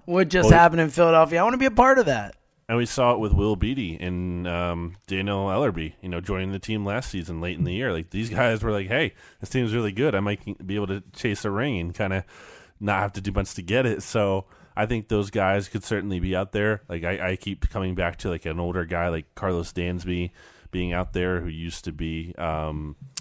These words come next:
Speaker 2: he used to play for the Eagles linebacker coach, Ken Flajoll. And you have, uh, Derek Johnson out there, too. You know, for, obviously, connection there with Doug Peterson from the Chiefs. So you have those kind of guys who are out there.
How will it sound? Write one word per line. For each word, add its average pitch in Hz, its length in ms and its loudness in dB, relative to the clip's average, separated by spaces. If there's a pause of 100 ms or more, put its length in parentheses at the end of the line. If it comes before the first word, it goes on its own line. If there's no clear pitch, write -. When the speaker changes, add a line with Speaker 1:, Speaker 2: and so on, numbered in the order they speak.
(340)
Speaker 2:
he 98 80 -6
used 92 140 -6
to 95 60 -8
play 90 200 0
for 85 480 -4
the 87 80 -10
Eagles 85 160 -6
linebacker 87 460 -2
coach, - 400 -4
Ken 87 320 -6
Flajoll. 87 580 -2 (500)
And 82 520 -2
you 87 100 -2
have, 85 340 2
uh, 80 500 -2 (140)
Derek 92 400 -2 (180)
Johnson 92 360 -2
out 104 160 0
there, 107 140 4
too. 127 400 2
You 98 80 -2
know, 82 220 0
for, 95 220 2 (220)
obviously, 85 400 2
connection 82 460 -4
there 80 180 0
with 80 140 -4
Doug 82 180 2
Peterson 82 460 -2
from 85 120 -4
the 80 60 -2
Chiefs. 95 340 0
So 87 80 0
you 85 120 2
have 92 260 6
those 85 180 2
kind 95 160 0
of 82 80 -4
guys 90 340 4
who 87 80 4
are 85 40 8
out 92 160 8
there. 85 300 6